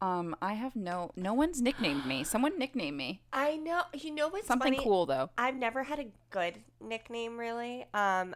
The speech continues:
Speaker 2: I definitely, my one ex called me, like, Poop the whole time.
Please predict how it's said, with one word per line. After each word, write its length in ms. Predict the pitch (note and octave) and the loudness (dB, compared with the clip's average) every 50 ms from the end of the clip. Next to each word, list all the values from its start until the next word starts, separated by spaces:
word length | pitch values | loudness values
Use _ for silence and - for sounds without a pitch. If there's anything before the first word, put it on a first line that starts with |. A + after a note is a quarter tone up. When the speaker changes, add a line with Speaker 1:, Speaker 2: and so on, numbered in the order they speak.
| - _ - | -12 _ -6
Speaker 2:
I 300 | - - F#3+ F#3 - - | -4 -2 -2 -2 -4 -4
definitely, 600 | - G3+ F#3+ F#3+ - A3 G#3+ G#3+ G#3 G#3 - - _ _ _ _ _ - | -4 -4 -4 -4 -6 -8 -8 -6 -6 -8 -10 -10 _ _ _ _ _ -8
my 120 | G3 G3 G3 | -6 -4 -2
one 160 | G3+ G3 G#3 | -2 -2 -2
ex 260 | G#3+ G#3 - - - | -2 -6 -8 -18 -14
called 220 | - A3 A3 G#3+ | -10 -8 -8 -6
me, 80 | G#3+ G#3 | -6 -6
like, 180 | G3 F3+ - - | -8 -8 -8 -6
Poop 320 | - - F3+ F3 - - - | -4 -4 -4 -6 -8 -10 -10
the 100 | - G#3+ | -8 -8
whole 160 | G#3 G#3+ G#3 | -6 -6 -8
time. 460 | A3 - A3+ A3+ A3+ A3 A3+ A#3 A#3 | -8 -8 -6 -4 -2 -2 -2 -2 -4